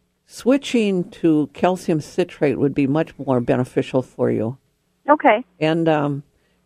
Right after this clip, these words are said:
Speaker 1: and then also do Pro Bono because that's gonna help. You know, I think,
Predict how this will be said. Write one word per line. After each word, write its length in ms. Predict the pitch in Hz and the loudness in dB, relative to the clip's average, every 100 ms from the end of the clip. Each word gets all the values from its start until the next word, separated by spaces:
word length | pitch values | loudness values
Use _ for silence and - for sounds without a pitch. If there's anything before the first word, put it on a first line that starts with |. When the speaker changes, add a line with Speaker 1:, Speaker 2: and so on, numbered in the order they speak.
| - | 0
Speaker 1:
and 220 | 185 190 | 2 4
then 140 | 196 | 2
also 600 | 156 170 180 180 156 90 - 127 | 2 0 0 2 2 0 -6 -2
do 240 | 170 160 | 2 2
Pro 260 | - 165 160 | 0 0 2
Bono 360 | 147 160 160 | 2 0 0
because 300 | 143 135 151 | -2 -2 -2
that's 200 | 143 143 | 0 0
gonna 180 | - 160 | -2 -4
help. 380 | 147 190 147 - _ _ _ _ _ | 0 0 0 -2 _ _ _ _ _
You 100 | 190 | 0
know, 80 | 208 | 2
I 100 | 208 | 2
think, 300 | 208 254 208 | 2 0 -2